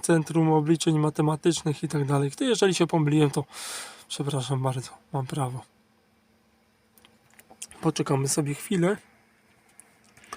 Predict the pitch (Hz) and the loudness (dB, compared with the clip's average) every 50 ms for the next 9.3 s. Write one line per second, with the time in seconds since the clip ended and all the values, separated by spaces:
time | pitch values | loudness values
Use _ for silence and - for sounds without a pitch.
0 | - - - - - - - - - - - _ _ _ 175 160 143 - 175 160 | -20 -20 -20 -18 -18 -18 -18 -18 -20 -20 -20 _ _ _ 2 2 2 2 2 0
1 | 143 - - 151 151 156 - - 160 151 147 147 139 139 160 147 - - 156 147 | 2 0 0 0 0 0 4 4 6 6 6 6 4 0 -2 -2 0 2 2 2
2 | 147 147 147 139 147 147 143 147 143 135 - - - - - - - 175 160 147 | 2 2 2 2 4 4 4 4 2 2 0 0 -2 -4 -8 -4 -2 -2 0 0
3 | 147 143 147 151 151 - 170 147 - 196 180 160 143 156 156 160 165 151 139 160 | 0 0 -2 -2 -2 -2 -4 -4 0 0 2 2 2 2 0 0 0 -2 -2 -4
4 | 190 294 - - _ _ _ _ _ _ _ _ _ _ _ _ _ _ _ _ | -6 -6 -8 -16 _ _ _ _ _ _ _ _ _ _ _ _ _ _ _ _
5 | _ _ _ _ _ _ _ _ _ _ _ _ _ _ _ _ _ _ _ _ | _ _ _ _ _ _ _ _ _ _ _ _ _ _ _ _ _ _ _ _
6 | _ _ _ _ _ _ _ _ _ _ _ _ _ _ _ _ _ _ _ _ | _ _ _ _ _ _ _ _ _ _ _ _ _ _ _ _ _ _ _ _
7 | _ _ _ _ _ _ _ _ _ _ _ _ _ _ _ _ _ _ _ - | _ _ _ _ _ _ _ _ _ _ _ _ _ _ _ _ _ _ _ -4
8 | - 170 160 151 143 151 143 147 143 139 - - 147 151 151 - - 247 233 185 | 0 0 2 2 2 2 2 0 -2 -4 -6 -6 -6 -6 -6 -4 0 2 2 2
9 | 147 - - 185 208 | 2 2 0 -2 -2